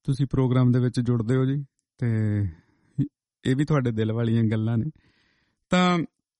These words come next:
ਖਬਰਾਂ ਵੀ ਆਪਾਂ, ਅਹ, ਕਰਨੀਆਂ ਨੇ, ਕੁਛ ਜ਼ਰੂਰੀ ਖਬਰਾਂ ਤੁਹਾਡੇ ਨਾਲ ਸਾਂਝੀਆਂ ਕਰਨੀਆਂ, ਪਰ ਤੁਹਾਨੂੰ ਕਿਉਂ ਨਾ ਇੱਕ ਗੀਤ ਸੁਣਾ ਦਈਏ ਫਿਰ ਵਧੀਆ ਜਿਹਾ ਹੋਰ। ਦੋ ਹਜ਼ਾਰ ਅਠਾਰਾਂ ਦੇ ਵਿੱਚ ਆਇਆ ਸੀ ਜੀ, ਮੇਰਾ ਫੇਵਰਟ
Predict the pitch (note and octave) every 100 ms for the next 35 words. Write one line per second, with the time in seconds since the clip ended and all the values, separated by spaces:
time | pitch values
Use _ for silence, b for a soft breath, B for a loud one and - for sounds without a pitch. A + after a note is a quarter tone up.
0 | _ _ _ _ _ _ - B B B
1 | B _ _ _ _ _ _ _ _ _
2 | D#3 D3 E3+ F3+ F#3 E3+ E3+ E3 - -
3 | _ - C#3 C3+ - C3 C3 C#3+ C#3+ C#3
4 | C#3 C3+ - B2+ - B2+ B2 A2 A2+ A2+
5 | A#2+ C3 B2+ A#2+ B2 B2+ A#2 A#2 - -
6 | A#2+ A2 C3+ C3 A#2 A2+ B2 - _ _
7 | _ _ - C#3+ D3 C#3 - D3+ D3+ D3+
8 | E3 F3 E3+ D#3 C#3+ B2 A#2+ B2+ C3 B2
9 | - - B2+ - A#2+ A2+ A2 A2+ A2 G#2+
10 | G2+ A2 B2+ B2 A#2+ A2+ G2+ F#2+ F#2+ b
11 | b b b b b b b _ _ b
12 | b C#3+ D#3+ F3 F#3+ F3 E3 D#3 F3 E3+
13 | F3 E3+ D3 C#3+ D#3 E3 D3+ D3+ - C#3
14 | C#3 E3